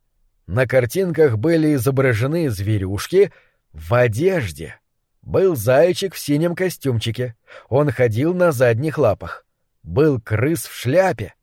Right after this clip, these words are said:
при мече и в широком красном жилете с часами на цепочке.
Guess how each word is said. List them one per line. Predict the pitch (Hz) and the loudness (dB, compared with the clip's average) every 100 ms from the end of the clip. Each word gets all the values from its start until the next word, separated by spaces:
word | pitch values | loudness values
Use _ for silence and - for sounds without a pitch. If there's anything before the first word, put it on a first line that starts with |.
| _ | _
при | - 123 | -4 -2
мече | 117 107 - 147 135 - _ _ | -2 -2 0 2 2 0 _ _
и | - 135 | -4 -2
в | - | -2
широком | - 120 180 170 165 131 | 0 4 4 4 0 0
красном | 139 170 - 165 165 | 2 2 2 -2 -2
жилете | 135 175 170 156 123 135 120 - - | 0 0 2 2 2 2 0 -4 -16
с | - | -8
часами | - 120 - 135 147 | -4 -2 2 0 2
на | 143 131 | 0 0
цепочке. | 151 123 110 - - - | -2 0 0 -2 -10 -18